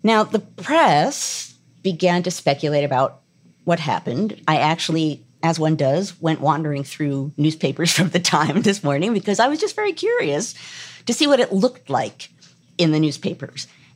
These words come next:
And not surprisingly, based on what you mentioned before, Heather, that the War of eighteen twelve is erupting around this point, for a time, people thought that maybe the British had captured the ship and were holding it, which was a not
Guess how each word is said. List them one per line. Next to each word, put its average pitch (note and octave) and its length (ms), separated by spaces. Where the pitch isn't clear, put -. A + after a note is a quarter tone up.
And D#3 340
not B3 300
surprisingly, F3+ 680
based C#3 280
on C3+ 220
what D3 140
you D3+ 180
mentioned C3+ 420
before, C3+ 540
Heather, C3+ 340
that C#3 260
the D3 80
War C#3+ 180
of C3 80
eighteen C3+ 280
twelve D#3 320
is B2 120
erupting C3 380
around A#2 220
this - 140
point, B2 360
for - 200
a G#3 40
time, G#3 800
people B3 280
thought G3 520
that E3+ 260
maybe F#3 240
the F3 100
British D#3 680
had C#3 260
captured D#3 480
the D3+ 80
ship - 360
and D3 160
were C3+ 100
holding B2 480
it, - 260
which D3+ 340
was D3+ 140
a D3 100
not D3 340